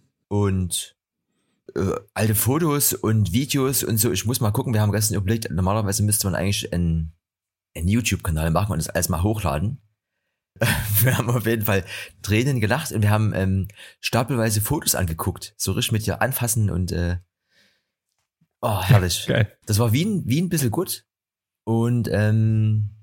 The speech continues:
Speaker 1: meine Aufgabe ist, ein bisschen Jungs abzuholen und die, sag mal, in diesen, äh, zwei zwanzig Tram Bs so ein bisschen, äh,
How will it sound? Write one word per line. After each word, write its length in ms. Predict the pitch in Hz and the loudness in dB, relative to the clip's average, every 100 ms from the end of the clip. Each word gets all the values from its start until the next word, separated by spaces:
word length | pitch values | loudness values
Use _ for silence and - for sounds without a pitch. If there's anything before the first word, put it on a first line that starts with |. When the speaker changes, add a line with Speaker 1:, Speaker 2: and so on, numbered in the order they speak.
| _ _ _ - | _ _ _ -4
Speaker 1:
meine 340 | 101 165 190 | 0 0 0
Aufgabe 340 | - - 98 80 | 0 0 0 2
ist, 140 | 82 | 0
ein 60 | 82 | 0
bisschen 180 | 110 107 | 2 2
Jungs 220 | 110 107 | 2 0
abzuholen 520 | - - 104 101 120 | 0 2 4 2 2
und 140 | 98 | 0
die, 80 | 95 | 0
sag 120 | 92 | 0
mal, 120 | 98 90 | 0 0
in 180 | 98 | -2
diesen, 320 | 87 92 92 80 | 0 0 0 0
äh, 320 | 78 85 80 | 0 0 -2
zwei 240 | - 90 | -2 -2
zwanzig 380 | 92 90 101 98 | -2 -2 -2 -2
Tram 200 | - 73 | -2 -2
Bs 200 | 71 - | -2 -2
so 200 | - 76 | -2 -6
ein 40 | |
bisschen, 260 | 76 71 53 | -4 -4 -4
äh, 300 | - - | -4 -6